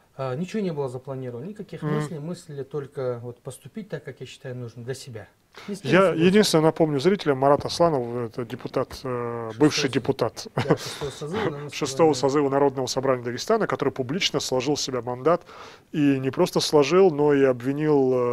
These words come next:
Speaker 2: э, э, коррумпированную элиту Дагестана, которая тридцать лет просто разворовывала бюджет и ничего не делала.
Speaker 1: Я бы сказал, напомнил.
Speaker 2: Напомнил.
Speaker 1: То есть обвиняет это некие там уже силовые или судебные системы. Я всего лишь напомнил об этих действиях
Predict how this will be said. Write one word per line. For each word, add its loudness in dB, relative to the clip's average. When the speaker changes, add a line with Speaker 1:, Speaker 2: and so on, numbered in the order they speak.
Speaker 2:
э, -12
э, -2
коррумпированную 2
элиту -6
Дагестана, 0
которая -8
тридцать -6
лет 0
просто -6
разворовывала -2
бюджет -4
и -10
ничего -10
не -14
делала. -16
Speaker 1:
Я -4
бы -8
сказал, -6
напомнил. -8
Speaker 2:
Напомнил. -2
Speaker 1:
То -12
есть -20
обвиняет -8
это -8
некие -10
там -10
уже -10
силовые -8
или -12
судебные -12
системы. -16
Я -8
всего -12
лишь -16
напомнил -8
об -10
этих -10
действиях -8